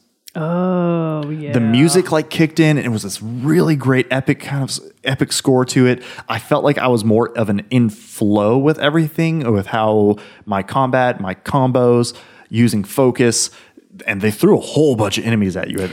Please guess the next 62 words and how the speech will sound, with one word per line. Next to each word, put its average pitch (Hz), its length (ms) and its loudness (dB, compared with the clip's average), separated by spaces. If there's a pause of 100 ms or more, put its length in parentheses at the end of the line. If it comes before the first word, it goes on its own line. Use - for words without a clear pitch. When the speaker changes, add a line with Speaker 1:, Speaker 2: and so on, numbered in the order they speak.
Speaker 2:
in 117 120 0
that 95 160 -2
section. 95 420 -4 (160)
Speaker 1:
Yeah. 185 340 4
Speaker 2:
And - 80 -4 (540)
it 208 140 -8
was 160 100 4
also 196 240 4
like 143 220 2
I 135 60 2
was 131 100 2
able 170 160 4
to 123 60 2
get 143 120 2
through 131 120 0
that 113 160 0
section 117 240 0
without 98 320 -2
dying, 113 400 -2
but 120 120 0
still, 123 360 0
I 104 120 -2
just 101 220 -8
felt - 240 -2
it 135 60 0
just, 110 220 -4 (260)
everything 123 560 0
clicked 101 340 -6
in 95 100 -6
that 92 180 -6
moment 98 260 -10
for 98 120 -4
me 98 140 -6
in 98 80 -8
the 110 60 -8
game, 110 320 -2
and 113 120 -4
it 104 80 -2
just - 220 -8 (220)
was 107 160 -2
amazing. 92 560 -8
And 107 100 -6
it, 107 160 -6
it, 135 540 0
it 147 100 2
ended, 151 340 4
and 120 160 0
I 104 60 2
was 101 140 -2
just - 120 -4
like, 90 200 -8
"Oh 104 100 -2
my - 120 -10
God, - 340 -14
that - 120 -16
was - 120 -20
one 98 120 -14
of 95 60 -14
the - 60 -20
best 208 200 -8
Speaker 1:
Yeah. 156 120 -2
Speaker 2:
sequences." - 420 -10